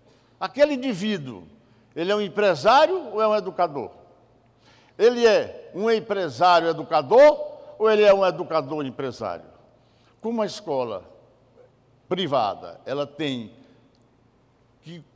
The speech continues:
pagar seus impostos, ser tratada empresarialmente, et cetera, et cetera, ele é empresário. Mas eu queria chamar a atenção de vocês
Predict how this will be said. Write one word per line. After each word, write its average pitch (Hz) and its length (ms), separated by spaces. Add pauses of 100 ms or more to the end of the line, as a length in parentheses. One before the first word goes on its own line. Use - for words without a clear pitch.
(100)
pagar 170 360
seus 180 200
impostos, 120 640
ser 156 140
tratada 180 480
empresarialmente, 127 840
et 117 120
cetera, 127 260
et - 100
cetera, - 320 (160)
ele 190 260
é 170 100
empresário. 139 640 (360)
Mas 143 280
eu 170 80
queria 185 540
chamar 156 300
a - 20
atenção 156 420
de 139 160
vocês 139 680